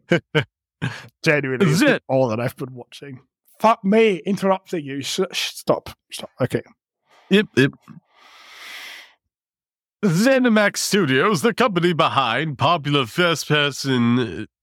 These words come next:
Speaker 1: shooting game Doom, it's shooter, but whatever, is the first studio at Microsoft to secure union representation and will boost the large, boast, my bad,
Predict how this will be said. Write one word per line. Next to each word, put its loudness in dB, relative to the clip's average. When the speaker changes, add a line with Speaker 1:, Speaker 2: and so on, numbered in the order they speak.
Speaker 1:
shooting 0
game 0
Doom, 0
it's -2
shooter, 0
but -6
whatever, 0
is 0
the 0
first -2
studio 2
at -4
Microsoft 0
to 2
secure 2
union 2
representation 0
and 0
will 2
boost -2
the 4
large, 0
boast, -2
my 2
bad, 0